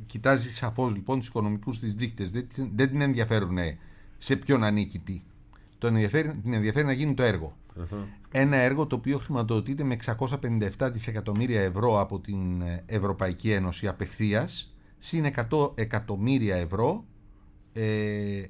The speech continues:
Speaker 1: εξακόσια πενήντα εφτά εκατομμύρια, είπα δισεκατομμύρια κατά λάθος.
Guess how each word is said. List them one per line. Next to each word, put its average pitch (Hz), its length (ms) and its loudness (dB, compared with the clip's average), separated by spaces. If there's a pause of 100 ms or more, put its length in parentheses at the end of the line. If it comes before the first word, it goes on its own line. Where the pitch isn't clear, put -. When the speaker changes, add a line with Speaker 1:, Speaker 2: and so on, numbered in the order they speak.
(300)
Speaker 1:
εξακόσια - 420 -10
πενήντα 104 220 -2
εφτά - 220 -4
εκατομμύρια, 110 640 2
είπα 92 180 -4
δισεκατομμύρια 92 540 -4
κατά 80 200 -8
λάθος. 80 340 -12